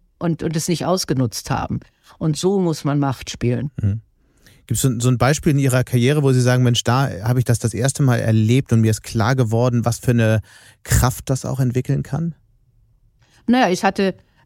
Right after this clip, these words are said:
Speaker 1: ähm, das war, als ich, gerade als ich Abteilungsleiterin wurde, das war eine kleine Firma, fünfhundert, äh, Mitarbeiter im, im Lufthansa-Konzern.
Speaker 2: Mhm.
Speaker 1: Und, äh, ich war Anfang dreißig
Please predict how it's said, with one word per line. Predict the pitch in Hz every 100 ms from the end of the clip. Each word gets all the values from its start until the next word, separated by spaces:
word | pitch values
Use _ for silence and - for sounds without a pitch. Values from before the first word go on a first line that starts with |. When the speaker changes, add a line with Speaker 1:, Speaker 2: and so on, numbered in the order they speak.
| -
Speaker 1:
ähm, | 175 170
das | 175 -
war, | 165 160 165
als | 170 -
ich, | 151 - _ 170
gerade | 175 208 226
als | 202
ich | 196
Abteilungsleiterin | 180 208 269 226 165 147 147 143 135
wurde, | 143 139 135
das | 139 147 -
war | 160 156
eine | 156
kleine | 175 180 180
Firma, | - 180 196 202 185
fünfhundert, | 185 165 - 160 156 156 -
äh, | 156 151
Mitarbeiter | 160 185 196 170 170 170 170 175 165
im, | 156 160
im | 156
Lufthansa-Konzern. | 156 - 220 208 202 214 - 208 208
Speaker 2:
Mhm. | 147 110 127 _ _ - -
Speaker 1:
Und, | - 175 170 160
äh, | 175 165 165 165 165 160 160 156 - 147 -
ich | 160 - - - - - _ -
war | 160 156 151 156 - _ _ -
Anfang | 165 - 151
dreißig | 143 185 - 269 277 -